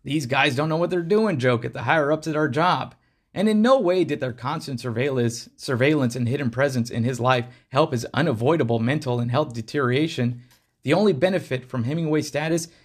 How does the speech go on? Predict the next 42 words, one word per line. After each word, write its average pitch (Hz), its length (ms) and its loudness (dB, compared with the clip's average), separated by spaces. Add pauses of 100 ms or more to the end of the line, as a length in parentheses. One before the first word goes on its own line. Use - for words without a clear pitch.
is 123 100 -6
that 139 120 4
he 131 60 0
was 120 180 0
famous 170 400 -4
enough 139 300 -2
for 127 160 -8
someone 143 460 -2
to 123 100 -8
care 139 340 0
to 127 100 -4
find 127 340 0
out 127 160 0
about 120 280 -2
the 117 60 -8
classified 120 720 -4
files 120 400 0
on 123 160 -6
him. - 160 -12 (400)
How 185 320 2
many 180 300 0
old 135 460 2 (100)
and 123 200 -2
current 175 560 -2 (160)
classified 123 600 -4
files 120 440 0 (260)
are 120 60 -6
still 139 300 0
unknown? 113 500 0 (360)
Who 202 180 6
else, 175 480 0
celebrity 135 500 -2
or 120 80 0
not, 151 320 -2 (240)
have 131 120 0
been 120 120 2
tracked 127 480 0 (240)
and 120 160 -2
followed 117 420 0
by 117 140 2
their 110 120 0
government? 104 500 -2